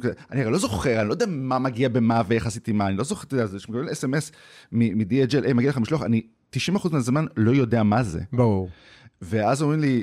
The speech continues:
Speaker 1: שכתוב לי, "טוב, אז, אה, מגיע, מבחינתי, זה כאילו כתוב, תבחר את נקודת שירות", זאת אומרת, זה השירות ששילמתי עליו.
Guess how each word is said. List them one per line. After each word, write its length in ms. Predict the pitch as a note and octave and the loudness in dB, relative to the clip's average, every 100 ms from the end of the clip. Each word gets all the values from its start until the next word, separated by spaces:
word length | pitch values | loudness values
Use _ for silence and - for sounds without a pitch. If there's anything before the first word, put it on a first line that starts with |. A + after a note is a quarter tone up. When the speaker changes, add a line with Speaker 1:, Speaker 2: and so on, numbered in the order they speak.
| - | -4
Speaker 1:
שכתוב 320 | - G#2+ C#3+ | -10 -6 -4
לי, 120 | A#2+ | -4
"טוב, 320 | F#2 - F3+ F#2+ | -4 -4 -2 -2
אז, 200 | F2+ F#2+ | -4 -4
אה, 100 | F#2 | -4
מגיע, 240 | F#2 G#2+ A#2+ - - A2 | -4 0 0 0 -6 -8
מבחינתי, 540 | - A#2+ G#2 B2 A2+ | -6 -4 -2 0 0
זה 60 | G#2 | -2
כאילו 180 | G#2 | -6
כתוב, 260 | G#2 A2 F2+ - _ _ _ - | -4 -6 -8 -12 _ _ _ -20
תבחר 220 | - - A2+ | -12 -4 -4
את 80 | |
נקודת 220 | G#2+ B2 - | 0 0 2
שירות", 160 | G#3 | 2
זאת 80 | B2 | 2
אומרת, 220 | G#2 - _ | -2 -4 _
זה 200 | F#2 G2+ | -4 -2
השירות 380 | F#2+ G2 F#2 - G2+ - _ _ _ _ | 0 -2 -2 -2 -4 -4 _ _ _ _
ששילמתי 440 | - A2 B2 D#3 F#2+ | -2 2 4 4 2
עליו. 140 | D2+ | 0